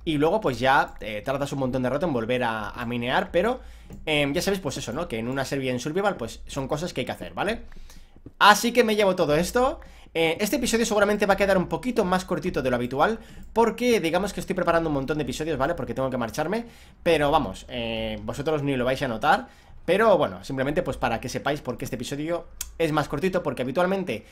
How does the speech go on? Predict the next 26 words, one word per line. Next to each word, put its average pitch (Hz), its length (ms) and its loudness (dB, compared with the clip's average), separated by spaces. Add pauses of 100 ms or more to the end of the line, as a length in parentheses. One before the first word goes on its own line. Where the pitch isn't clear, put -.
(300)
ya 165 80 -2
sabéis 185 160 0
que 180 80 -4
son 175 160 0
vídeos 147 280 -2
que 123 280 -4
hago 151 360 4
muy 175 220 4
a 180 40 6
mi 165 100 2
rollo 185 420 -2 (180)
y 143 100 -4
me 127 80 0
gusta 180 300 -4
hacerlos 147 460 -6
pues 113 200 -10
más 180 220 -2
largos. 190 500 -4 (400)
Estoy - 160 -12
mirando 190 220 -6
a - 20 -8
ver 139 80 -10
qué 143 80 -12
hay 131 60 -10
por 120 160 -10
aquí. 131 320 -12